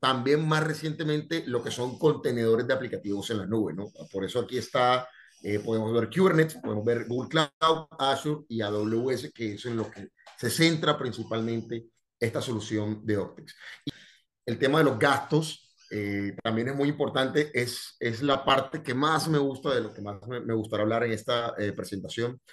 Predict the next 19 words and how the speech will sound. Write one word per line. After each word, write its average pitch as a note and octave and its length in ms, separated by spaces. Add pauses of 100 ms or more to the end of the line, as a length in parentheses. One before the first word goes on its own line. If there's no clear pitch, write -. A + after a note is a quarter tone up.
(380)
porque B2+ 240
es B2 80
donde D#3 180
realmente C3+ 560
podemos A#2+ 380 (180)
darle B2+ 680
muy F3+ 380
claramente F3 840
el B2 100
retorno C#3 500
de - 260
inversión B2+ 320
a C3 60
los B2+ 100
clientes. G2+ 400 (420)
Esto C#3 420
prácticamente D3 760
se A2+ 140
paga A#2+ 440